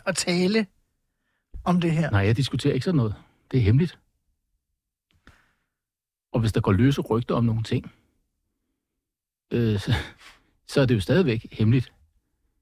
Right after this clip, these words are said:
Speaker 2: Medmindre der er nogen, der ved noget, som bekræfter det.
Speaker 1: Så andre kan sådan, altså, det er jo, det er jo ret interessant, så andre kan godt være i risiko for at bryde deres tavshedspligt, selvom sagen er faldet i forhold til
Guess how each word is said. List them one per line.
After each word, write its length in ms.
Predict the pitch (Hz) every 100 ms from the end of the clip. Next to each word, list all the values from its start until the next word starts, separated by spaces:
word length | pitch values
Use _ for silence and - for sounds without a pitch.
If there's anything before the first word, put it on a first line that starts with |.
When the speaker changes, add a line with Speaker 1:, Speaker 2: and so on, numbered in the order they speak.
| _ _ -
Speaker 2:
Medmindre 460 | 113 110 123 139
der 80 | 117
er 40 |
nogen, 260 | 98 107 127
der 100 | 113
ved 180 | 95 127
noget, 280 | 117 110 135
som 140 | 117
bekræfter 400 | 104 - 110 -
det. 120 | 120 - - _ _ _ _ _ _ _ _ _
Speaker 1:
Så 180 | - 190 -
andre 440 | 190 247 254 262
kan 200 | - 185
sådan, 180 | 208 - 208
altså, 140 | 185
det 80 | 226
er 40 |
jo, 40 | 220
det 100 | 233
er 40 |
jo 60 | 202
ret 160 | 226
interessant, 420 | 262 214 226 214
så 100 | - 214
andre 300 | 196 220 320
kan 140 | -
godt 200 | - 240 - _ _ _ -
være 140 | 190
i 40 | 180
risiko 480 | 175 220 - - 196
for 220 | 202 196
at 140 | 196 -
bryde 320 | 214 202 247 -
deres 360 | 170 196 - -
tavshedspligt, 760 | - 180 185 226 - 175 160
selvom 580 | - - 254 247 240 208
sagen 680 | - - 185 185 202 185 - _ _ _ _ -
er 100 | 185
faldet 600 | - 170 156 165 190 175 -
i 100 | 185
forhold 500 | 165 160 160 185 170
til 360 | - - 165